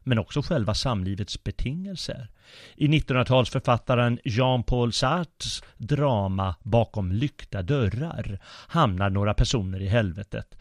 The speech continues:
som i Sartres fantasi består av ett, eh, rätt så vanligt rum. Där tvingas de att i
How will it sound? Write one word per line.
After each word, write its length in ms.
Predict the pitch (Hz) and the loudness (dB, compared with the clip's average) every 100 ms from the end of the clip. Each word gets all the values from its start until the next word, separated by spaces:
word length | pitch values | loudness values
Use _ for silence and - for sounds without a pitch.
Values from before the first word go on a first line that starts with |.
| - | -12
som 200 | - 120 | 0 2
i 40 | 113 | 2
Sartres 540 | 107 104 127 143 - | 2 2 0 -6 -2
fantasi 760 | 147 120 110 - 139 160 104 - - - | 0 0 -2 -2 -2 -2 -4 -8 -16 -4
består 320 | 117 120 107 | -2 0 0
av 120 | 101 | 0
ett, 220 | 101 - 120 | -2 -2 0
eh, 60 | |
rätt 360 | 101 98 101 - | 0 0 -2 -4
så 140 | - | -4
vanligt 500 | 101 107 87 92 - | -2 -2 -2 -8 -8
rum. 500 | 131 165 - 131 123 - - - - | -8 -8 -10 -14 -14 -16 -20 -20 -16
Där 460 | - 95 92 113 107 | -10 -6 -2 -2 -2
tvingas 480 | - 139 104 110 - | 0 2 2 0 0
de 220 | 113 113 | 0 2
att 140 | 110 | 0
i 120 | 127 | -4